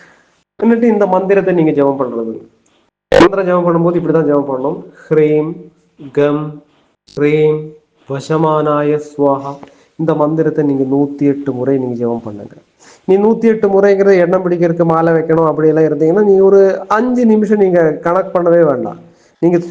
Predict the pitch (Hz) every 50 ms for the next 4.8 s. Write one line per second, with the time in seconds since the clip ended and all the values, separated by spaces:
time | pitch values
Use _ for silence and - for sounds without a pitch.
0 | - - - 160 160 170 170 170 165 160 160 160 147 151 160 170 165 170 185 202
1 | 208 208 175 180 180 190 190 185 185 175 180 170 185 185 175 175 170 165 170 180
2 | 175 175 175 185 196 185 160 160 165 170 165 156 160 160 170 170 165 170 - 165
3 | 165 156 160 160 160 165 - 165 151 135 - - - 170 170 180 185 175 180 170
4 | 165 165 165 165 160 160 160 170 165 180 170 165 160 156 147 156